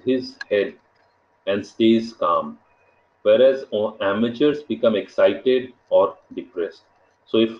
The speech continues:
uh, amateurs means those who are not professional traders or those who are not seriously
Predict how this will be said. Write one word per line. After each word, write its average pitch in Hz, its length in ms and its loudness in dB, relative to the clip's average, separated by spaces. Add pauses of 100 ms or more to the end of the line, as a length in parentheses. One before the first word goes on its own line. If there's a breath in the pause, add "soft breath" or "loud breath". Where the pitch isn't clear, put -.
(400)
uh, 98 360 4
amateurs 110 640 2 (320)
means 104 200 -4
those 110 240 2
who 110 120 2
are 104 120 4
not 107 260 2
professional 101 420 -4
traders 104 400 2
or 95 160 2
those 101 260 2
who 104 100 0
are 92 100 0
not - 240 0
seriously 98 560 -8